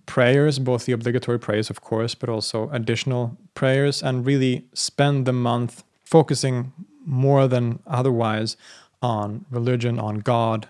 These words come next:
and on spiritual development, essentially. Fasting is, you could say, a form of jihad, a form of struggle in the religion, a struggle to control your ego, to control your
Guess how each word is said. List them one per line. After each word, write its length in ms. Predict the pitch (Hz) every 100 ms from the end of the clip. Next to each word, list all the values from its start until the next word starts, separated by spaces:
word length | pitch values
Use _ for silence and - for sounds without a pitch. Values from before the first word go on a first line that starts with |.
| _
and 320 | - 104 101 -
on 360 | 107 104 104 - - 131
spiritual 720 | - - - 113 101 - 104 110
development, 680 | - 107 110 104 - 123
essentially. 560 | - - 135 - 139 170 - _ _
Fasting 640 | - 156 151 - 170 165 -
is, 420 | 135 131 147 147
you 60 |
could 160 | 143 135
say, 160 | - 120
a 80 |
form 220 | 117 131 117
of 140 | 110
jihad, 580 | 117 110 120 117 127 143
a 40 |
form 220 | - 123
of 100 | 113
struggle 720 | - - - 139 127 127 120 -
in 260 | 123 110 107
the 80 |
religion, 560 | 110 110 117 123 117 117 - - _
a 60 | 123
struggle 640 | - - 143 131 123 123
to 380 | 117 - 110 104 - - _
control 500 | - 120 - 135 127
your 160 | 113 110
ego, 480 | - 131 135 127 131 - _ _
to 100 | 139
control 720 | - 113 - 135 127 120 120 156
your 380 | 120 110 104